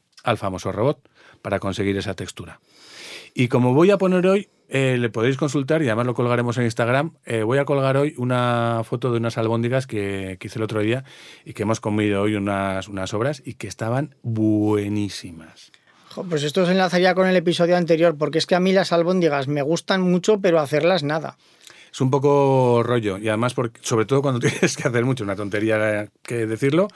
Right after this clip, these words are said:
Speaker 1: parece una perogrullada, pero es que como hice albóndigas para invitados, o sea, es que
Speaker 2: Es
Speaker 1: fue
Speaker 2: que es una paliza.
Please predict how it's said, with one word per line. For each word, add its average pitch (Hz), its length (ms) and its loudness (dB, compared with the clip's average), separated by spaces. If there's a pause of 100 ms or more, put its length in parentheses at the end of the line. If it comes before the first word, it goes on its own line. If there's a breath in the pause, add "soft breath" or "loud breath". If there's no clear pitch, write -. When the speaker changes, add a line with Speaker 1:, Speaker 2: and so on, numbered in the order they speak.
(140 loud breath)
Speaker 1:
parece 117 180 -2
una 113 100 2
perogrullada, 117 520 0 (520 loud breath)
pero 113 100 0
es 107 60 0
que 127 100 -2
como 110 240 -2
hice 123 160 0
albóndigas 127 460 2
para 104 160 -2
invitados, 117 580 0
o - 60 -14
sea, 87 200 -12
es - 80 -20
que - 300 -4
Speaker 2:
Es - 100 -2
Speaker 1:
fue - 100 -2
Speaker 2:
que 156 520 4
es 135 140 0
una 175 140 2
paliza. 160 520 -2